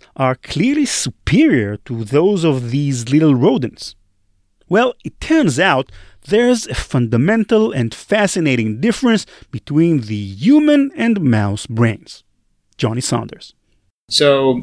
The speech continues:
Speaker 2: in order to perceive speech normally, um, because speech is such an extremely fast signal,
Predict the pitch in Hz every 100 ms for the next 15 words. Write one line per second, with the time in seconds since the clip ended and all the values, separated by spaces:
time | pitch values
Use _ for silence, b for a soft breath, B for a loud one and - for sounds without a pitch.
0 | - 139 147 170 165 139 - 117 - 156
1 | 143 113 - 135 127 123 113 107 110 143
2 | 147 B B B B 123 120 117 113 127
3 | 147 135 - 151 143 123 110 - 131 117
4 | 110 - 113 - - 156 131 104 - 135
5 | 131 - - 156 147 147 180